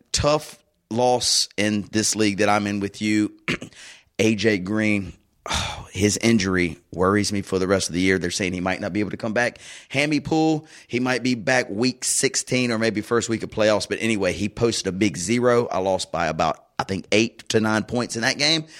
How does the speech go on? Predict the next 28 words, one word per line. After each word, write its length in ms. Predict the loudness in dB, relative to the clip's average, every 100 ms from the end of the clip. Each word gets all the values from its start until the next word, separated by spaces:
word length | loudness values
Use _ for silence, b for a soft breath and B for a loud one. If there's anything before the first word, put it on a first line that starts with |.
| B -2
Typically, 440 | 0 0 2 4
A 100 | 4
J 160 | 2 0
Green's 300 | 0 0 -2
gonna 180 | -4
get 160 | -2 -2
me 120 | 0
that. 320 | 2 0 -2 -6
I 40 |
should 160 | -4 0
have 80 | 2
had 140 | 2
a 60 | 2
W 400 | 0 0 -2 -6
in 100 | -8 -4
my 120 | -2
other 180 | 0 2
league. 320 | 2 0 -4 B B
I 80 | -2
lose 220 | 0 0
by 160 | -2 -2
three. 640 | -2 2 4 4 0 -4 b b -2
A 120 | 0
J 140 | 0 0
Green 220 | 0 0
in 80 | 2
that 160 | 2
league, 340 | 2 0 -2